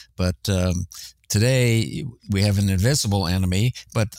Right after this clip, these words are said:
I think it's like traditional war in the sense that it'll probably last longer than anyone expects.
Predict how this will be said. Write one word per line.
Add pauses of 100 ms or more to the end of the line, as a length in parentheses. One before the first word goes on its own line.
(100)
I
think
it's
like
traditional
war
in
the
sense
that
it'll
probably
last
longer
than
anyone
expects.